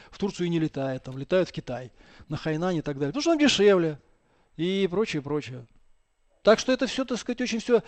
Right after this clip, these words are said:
все эти вещи, они такие очень, э, относительные. И еще раз повторяю, э, э, опять посмотрите статистику, вот не, не кого-то, а рост туризма. Пять процентов только могут позволить себе регулярно выезжать на отдых за границу.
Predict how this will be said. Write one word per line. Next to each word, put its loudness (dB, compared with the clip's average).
все -2
эти -2
вещи, 0
они -4
такие -4
очень, -4
э, -6
относительные. -4
И -6
еще 2
раз 4
повторяю, 0
э, -12
э, 0
опять -6
посмотрите -2
статистику, -6
вот -6
не, -2
не -4
кого-то, -2
а -4
рост -2
туризма. -2
Пять 8
процентов 2
только -6
могут -4
позволить -2
себе -4
регулярно -2
выезжать -4
на -6
отдых -10
за -8
границу. -8